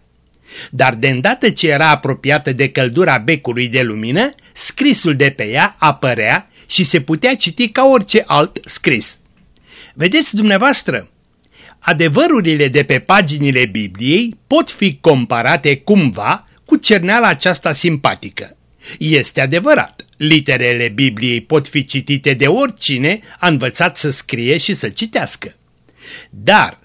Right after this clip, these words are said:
când vine vorba despre adevăratul conținut esențial, spiritual, din spatele literelor, acesta este, la fel ca și cerneala simpatică, accesibil numai în anumite condiții pe care cel ce citește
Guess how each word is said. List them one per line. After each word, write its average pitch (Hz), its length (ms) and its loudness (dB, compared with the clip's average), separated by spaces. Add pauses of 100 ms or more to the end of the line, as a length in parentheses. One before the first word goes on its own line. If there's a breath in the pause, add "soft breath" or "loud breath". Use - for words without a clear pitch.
(340 soft breath)
când 139 260 0
vine 165 320 0
vorba 156 420 2
despre 143 560 -2
adevăratul 143 920 2
conținut 156 800 2
esențial, 143 960 0
spiritual, 147 840 0
din 139 380 2
spatele 165 640 0
literelor, 147 760 0 (540 loud breath)
acesta 160 640 -2
este, 139 360 0
la 127 140 -2
fel 147 200 -2
ca 135 160 -2
și 123 160 -6
cerneala 123 460 -2
simpatică, 190 800 -2 (340 loud breath)
accesibil 165 840 0
numai 156 400 0
în 143 180 2
anumite 143 600 0
condiții 147 580 0
pe 147 180 -2
care 143 300 2
cel 190 340 2
ce 156 260 0
citește 139 760 0